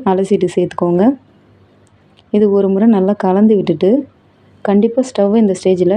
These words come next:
மிதமான தீயில வச்சுட்டு ரெண்டு, மூணு நிமிஷத்துக்கு கொதிக்க வச்சுக்கோங்க. கண்டிப்பா ஸ்டவ் ஹை ஃப்ளேமில் வச்சிங்கன்னா அடி பிடிக்க வாய்ப்பு இருக்கு. கூடவே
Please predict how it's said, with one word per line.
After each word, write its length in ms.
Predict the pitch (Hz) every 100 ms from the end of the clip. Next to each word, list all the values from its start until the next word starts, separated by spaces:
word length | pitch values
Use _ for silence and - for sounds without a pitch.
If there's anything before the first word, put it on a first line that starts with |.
| 240 190
மிதமான 420 | 180 202 214 220
தீயில 240 | 202 185 180
வச்சுட்டு 320 | 165 170 170 233 277 _ _ _ _ _ -
ரெண்டு, 240 | 208 220 277
மூணு 140 | 277 220
நிமிஷத்துக்கு 480 | 196 - 185 175 208 247 254
கொதிக்க 260 | 190 196 190
வச்சுக்கோங்க. 420 | 185 - 175 175 220 285 _ _ _ _ _ _ _ _ -
கண்டிப்பா 260 | 220 240 269 262
ஸ்டவ் 260 | 214 214 208
ஹை 60 | 214
ஃப்ளேமில் 340 | 226 226 214 190
வச்சிங்கன்னா 360 | 185 175 202 214
அடி 140 | 190 196
பிடிக்க 260 | 190 185 175
வாய்ப்பு 260 | 175 180 185
இருக்கு. 260 | 165 151 202 277 _ _ _ _ _ _ _ _ _ _ -
கூடவே 360 | 220 196 208